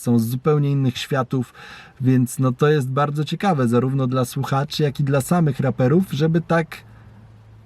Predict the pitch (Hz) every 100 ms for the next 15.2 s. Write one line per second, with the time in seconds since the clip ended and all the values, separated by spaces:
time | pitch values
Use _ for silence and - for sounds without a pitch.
0 | - - - 127 165 - 131 - 139 151
1 | 175 - 160 156 147 147 147 127 131 131
2 | - _ _ 131 120 113 123 110 104 113
3 | 120 123 160 160 135 120 - 117 117 120
4 | 127 143 156 - 127 117 110 127 120 -
5 | 131 139 143 170 160 - 135 131 151 151
6 | 131 135 135 131 120 127 123 127 127 104
7 | 98 95 - - - 127 160 170 165 170
8 | 156 - 151 131 156 147 139 147 151 147
9 | 123 - 139 135 123 160 156 151 160 160
10 | - - - 139 135 156 - 139 156 185
11 | 160 151 143 156 143 135 - 135 127 127
12 | 131 127 127 131 123 123 - 127 120 127
13 | 127 - 127 120 120 123 175 180 180 165
14 | - 170 156 143 135 - 127 - 143 -
15 | 139